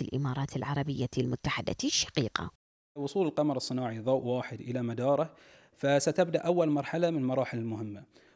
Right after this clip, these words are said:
Speaker 2: وهي عبارة عن سلسلة من الاختبارات الذاتية التي يقوم بها القمر للتأكد من صحة وسلامة جميع أنظمة القمر، ثم سيتم إنزال هذه المعلومات والبيانات إلى، إلى المحطات الأرضية المختلفة.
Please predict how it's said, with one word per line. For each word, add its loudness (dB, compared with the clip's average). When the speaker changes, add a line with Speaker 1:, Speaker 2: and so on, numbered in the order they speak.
Speaker 2:
وهي 4
عبارة 2
عن -4
سلسلة 0
من 2
الاختبارات -2
الذاتية -2
التي -2
يقوم 0
بها -2
القمر -2
للتأكد 0
من 4
صحة -2
وسلامة 2
جميع 2
أنظمة 0
القمر، -12
ثم 2
سيتم 2
إنزال 0
هذه -2
المعلومات 0
والبيانات 0
إلى، 0
إلى -2
المحطات -2
الأرضية -2
المختلفة. -6